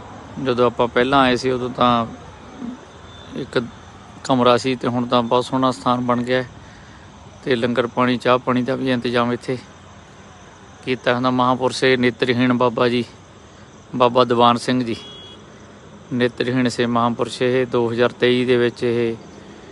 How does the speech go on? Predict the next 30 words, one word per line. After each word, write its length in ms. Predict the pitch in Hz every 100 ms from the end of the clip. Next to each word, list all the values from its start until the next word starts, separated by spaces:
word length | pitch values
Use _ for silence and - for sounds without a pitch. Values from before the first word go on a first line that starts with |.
| - - - -
ਚੜ੍ਹਾਈ 260 | 135 127
ਕਰ 180 | 117 123
ਗਏ 140 | 120 123
ਸੀ 180 | 123 139 - -
ਤੇ 100 | -
ਹੁਣ 220 | 117 123 123
ਇਹਨਾਂ 200 | 127 131
ਦੇ 240 | 127 117 - - - - - - - - -
ਸਿੰਘ 360 | - - 139 139
ਹੈ 80 | 131
ਮੁਰੇ, 320 | 127 127 135
ਉਹ 220 | 117 120
ਸੇਵਾ 300 | 113 127 117
ਸੰਭਾਲ 320 | 110 127 123
ਰਹੇ 220 | 110 110 117
ਗੁਰੂ 200 | 120 120
ਘਰ 180 | 127 110
ਦੀ। 140 | 120 - - - - - - - - - - -
ਤੇ 260 | 127 127 123
ਰੋਡ 260 | 127 131
ਦੇ 140 | 123 135
ਉੱਪਰ 220 | - 131
ਹੀ 140 | 135 - - - - - - - - -
ਮੇਨ 340 | 131 131 135 139
ਸੜਕ 360 | 131 135 127
ਇੱਧਰਲੀ 300 | 139 139 143
ਸਾਈਡ 260 | 135 135 127
ਤੋਂ 180 | 127 127
ਆਉਂਦੀ 260 | 123 120
ਇਹ, 140 | 123